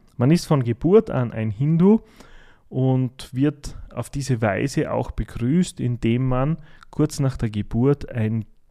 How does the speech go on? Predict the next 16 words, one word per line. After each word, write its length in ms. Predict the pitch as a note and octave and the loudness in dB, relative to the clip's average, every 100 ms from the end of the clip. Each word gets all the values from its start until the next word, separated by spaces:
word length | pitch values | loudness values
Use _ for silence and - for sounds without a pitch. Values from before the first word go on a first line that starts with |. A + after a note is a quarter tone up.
| _ - - | _ -20 -4
Gebet 540 | A2+ - G#2+ B2+ C3+ | -4 0 4 4 4
ins 220 | A#2 - | -2 -2
Ohr 320 | - G#2 A2+ | -4 2 4
geflüstert 720 | B2+ B2 - C#3+ E3 - D3 - | 4 2 2 0 0 2 0 0
bekommen 560 | B2+ - B2 C3 C#3 - - | -4 2 2 4 0 -4 -8
hat 340 | - D#3+ - - - - - - - - - | -2 0 -2 -18 -20 -20 -20 -20 -20 -8 2
und 160 | B2 | 4
so, 560 | A2+ - A2+ B2 C#3+ - - - - | 4 0 4 6 4 0 -18 -20 -8
ähm, 380 | B2+ A2+ A2 G#2 - - | 0 2 2 -2 -6 -10
ja, 180 | - A2+ | -2 0
quasi 560 | A2 - - G2 - A2+ | 0 -6 -2 -2 0 -2
in 220 | - A#2+ | 0 0
dieser 320 | A2+ - G#2+ | 0 0 0
Welt 340 | G2+ G2 A#2 - | 0 -2 -4 -2
begrüßt 680 | A2 - A2 B2+ C3 - G#2+ | -4 0 2 2 0 -6 2
wurde. 360 | G#2 G2+ F#2+ | 2 4 0